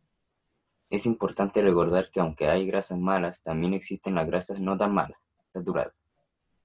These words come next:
que debes ingerir en un máximo de veinte gramos al día, y puedes encontrar en las carnes, eh, quesos, huevos. Que comidas,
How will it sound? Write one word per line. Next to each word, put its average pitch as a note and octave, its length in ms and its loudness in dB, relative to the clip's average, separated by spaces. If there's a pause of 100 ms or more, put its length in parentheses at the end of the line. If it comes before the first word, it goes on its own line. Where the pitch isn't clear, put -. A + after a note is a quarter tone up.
(360)
que F2 140 0
debes A2 460 2
ingerir F#2 600 -4 (300)
en F2+ 140 -2
un F#2+ 120 0
máximo G2 400 -2
de E2 80 -2
veinte G2 300 0
gramos G#2 320 0
al F#2+ 160 -4
día, - 160 -14 (260)
y E2 80 -12
puedes F#2+ 380 -2
encontrar G2+ 640 -4
en E2+ 160 -6
las - 140 -8
carnes, G#2 540 -6 (420)
eh, D#2 320 -18
quesos, G#2+ 420 -4 (120)
huevos. E2+ 360 -4 (1400)
Que A#2 140 0
comidas, G#2+ 640 -4